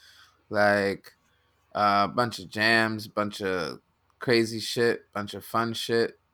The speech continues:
bunch of dope shit, bunch of, you know what I'm saying? Like, I mean, it's, that's what I love about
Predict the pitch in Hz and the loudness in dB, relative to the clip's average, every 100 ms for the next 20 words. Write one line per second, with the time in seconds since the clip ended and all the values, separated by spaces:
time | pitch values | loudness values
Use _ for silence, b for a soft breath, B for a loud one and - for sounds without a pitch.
0 | _ - 101 101 87 127 185 - - 214 | _ -14 -12 -10 0 2 2 0 2 2
1 | - _ _ _ _ - 110 117 127 120 | 0 _ _ _ _ -10 -10 -6 -2 -2
2 | 113 - b b b b - 156 165 165 | -2 -8 b b b b -2 4 4 4
3 | 160 160 160 160 160 147 135 127 - _ | 2 4 4 6 4 2 -2 -6 -18 _
4 | _ _ - 131 131 135 143 - - - | _ _ -8 -2 0 0 0 -2 -10 -14
5 | - _ _ _ _ _ _ _ - - | -16 _ _ _ _ _ _ _ -6 -2
6 | - 190 131 127 123 117 113 - | 8 10 10 8 6 6 6 6